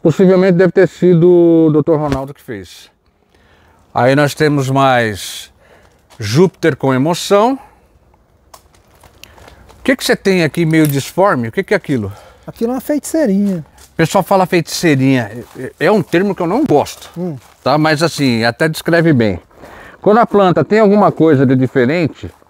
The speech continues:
Speaker 1: e tem bastante substância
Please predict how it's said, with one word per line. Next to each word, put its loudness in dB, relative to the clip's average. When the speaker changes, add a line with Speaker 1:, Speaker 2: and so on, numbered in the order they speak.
Speaker 1:
e 0
tem 0
bastante 0
substância 0